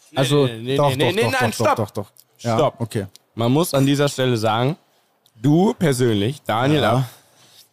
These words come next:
Speaker 2: D to the A.
Speaker 1: Sohn eines Multiversums, nenn ich's mal.
Speaker 2: Milliardärs, wolltest
Speaker 1: Ja.
Speaker 2: du sagen.
Speaker 1: Du hast verkündet, dass wir hier auf der Wiesn
Speaker 2: Bist du
Speaker 1: aufnehmen.
Speaker 2: sicher, dass ich das verkündet
Speaker 1: Ja,
Speaker 2: habe? Ich,
Speaker 1: ganz
Speaker 2: ich
Speaker 1: sicher.
Speaker 2: bin mir ziemlich sicher, dass du sowas
Speaker 1: Nein,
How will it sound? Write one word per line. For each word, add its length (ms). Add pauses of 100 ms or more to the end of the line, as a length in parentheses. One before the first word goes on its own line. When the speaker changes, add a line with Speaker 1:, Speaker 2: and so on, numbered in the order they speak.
Speaker 2:
D 100
to 120
the 80
A. 240 (300)
Speaker 1:
Sohn 540
eines 560 (800)
Multiversums, 1080 (520)
nenn 160
ich's 160
mal. 140 (100)
Speaker 2:
Milliardärs, 760
wolltest 340 (160)
Speaker 1:
Ja. 60
Speaker 2:
du 60
sagen. 240 (1040)
Speaker 1:
Du 260
hast 300 (720)
verkündet, 720
dass 180
wir 100
hier 360
auf 160
der 120
Wiesn 200
Speaker 2:
Bist 160
du 40
Speaker 1:
aufnehmen. 200
Speaker 2:
sicher, 120
dass 160
ich 120
das 140
verkündet 320
Speaker 1:
Ja, 60
Speaker 2:
habe? 140
Ich, 80
Speaker 1:
ganz 180
Speaker 2:
ich 40
Speaker 1:
sicher. 60
Speaker 2:
bin 120
mir 100
ziemlich 420
sicher, 180
dass 180
du 120
sowas 300
Speaker 1:
Nein, 120